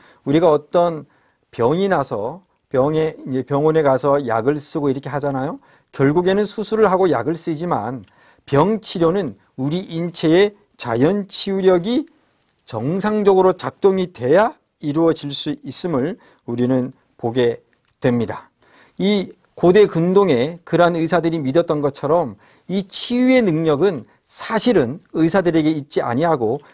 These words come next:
하나님의 영역에 속해 있다라고 하는 사실을 우리는 꼭 명심할 필요가 있습니다. 어, 하나님의 명령과 규례와 법도를 잘 지키면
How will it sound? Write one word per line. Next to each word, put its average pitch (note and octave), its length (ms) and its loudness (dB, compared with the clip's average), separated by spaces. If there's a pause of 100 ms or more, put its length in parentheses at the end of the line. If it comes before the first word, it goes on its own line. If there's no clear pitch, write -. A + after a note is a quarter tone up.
하나님의 A3 800 0
영역에 D#3 640 0 (320)
속해 - 400 -4
있다라고 D3 560 0
하는 C#3 180 -6
사실을 C3+ 520 -4
우리는 C#3 500 -4 (540)
꼭 A#3+ 340 2 (120)
명심할 C3 680 0 (380)
필요가 B2 520 0 (580)
있습니다. E3 520 -8 (1000)
어, C#3 500 4 (420)
하나님의 A3+ 600 4
명령과 E3+ 840 2 (360)
규례와 D#3+ 640 4 (320)
법도를 G#3+ 680 4
잘 F#3 380 -4
지키면 G#3+ 580 0